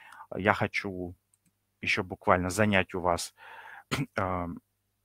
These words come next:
а, занять у вас буквально, э, секунду,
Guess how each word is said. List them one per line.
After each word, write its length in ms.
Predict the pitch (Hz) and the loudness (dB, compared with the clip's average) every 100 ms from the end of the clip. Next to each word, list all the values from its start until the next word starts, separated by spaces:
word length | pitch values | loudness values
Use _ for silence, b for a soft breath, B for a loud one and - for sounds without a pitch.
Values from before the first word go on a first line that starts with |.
| _ _ _ _ _ _ _ _ _ _ _ _ _ _ _ _ _ | _ _ _ _ _ _ _ _ _ _ _ _ _ _ _ _ _
а, 520 | 110 101 98 95 87 - - - 50 50 - | 2 4 2 2 -2 -4 -6 -6 -6 -6 -6
занять 420 | 101 117 117 104 | 0 4 4 2
у 40 | - | -2
вас 140 | 92 | -2
буквально, 800 | 90 95 107 95 90 85 85 82 - | -4 -2 4 4 2 -2 -2 -4 -6
э, 480 | - - - - - - - - - - - _ - 117 - _ _ _ - 55 | -8 -8 -8 -12 -12 -14 -14 -14 -16 -20 -20 _ -20 -20 -20 _ _ _ -20 -12
секунду, 640 | - - - 113 117 113 | -4 -4 -2 -2 -2 -4